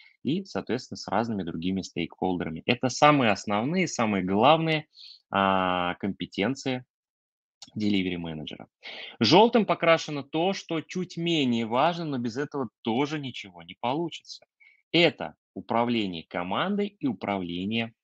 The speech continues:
процессами. Ну и зелёным помечено то, без чего, в принципе, начинать работу на этой позиции можно. Дальше вы до какого-то уровня это сможете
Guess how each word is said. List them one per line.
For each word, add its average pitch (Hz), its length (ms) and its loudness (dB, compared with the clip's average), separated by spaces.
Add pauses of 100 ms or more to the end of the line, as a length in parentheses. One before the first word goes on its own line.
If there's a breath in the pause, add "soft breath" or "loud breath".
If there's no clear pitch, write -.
(140)
процессами. 104 720 0 (1200 loud breath)
Ну 233 140 8
и 202 80 10
зелёным 190 480 6
помечено 143 540 -2
то, 208 240 4
без 135 240 -2
чего, 175 300 0
в - 160 -8
принципе, 202 720 0
начинать 131 600 -4
работу 107 500 -4
на 90 140 -8
этой 92 140 -10
позиции 98 760 -2
можно. 104 360 2 (200)
Дальше 139 320 4
вы 120 80 2
до 101 80 0
какого-то 101 560 -2
уровня 165 440 0
это 120 260 -4
сможете 101 600 -8